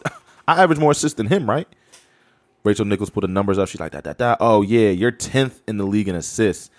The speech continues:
Giannis is thirty-fourth." And he's like, <laughs> "So I don't know what's funny."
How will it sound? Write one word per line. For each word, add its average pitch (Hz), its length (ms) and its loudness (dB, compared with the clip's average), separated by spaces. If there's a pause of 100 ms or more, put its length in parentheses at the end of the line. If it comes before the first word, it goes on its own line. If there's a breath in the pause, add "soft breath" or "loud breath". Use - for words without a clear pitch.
(240 soft breath)
Giannis 104 380 -2
is 90 80 -10
thirty-fourth." 98 1000 0 (340 soft breath)
And 113 120 -4
he's 117 200 -4
like, 101 240 -4 (120)
<laughs> - 120 -12
"So - 180 2
I 139 80 4
don't 208 100 0
know 160 100 4
what's 135 140 0
funny." 214 340 -8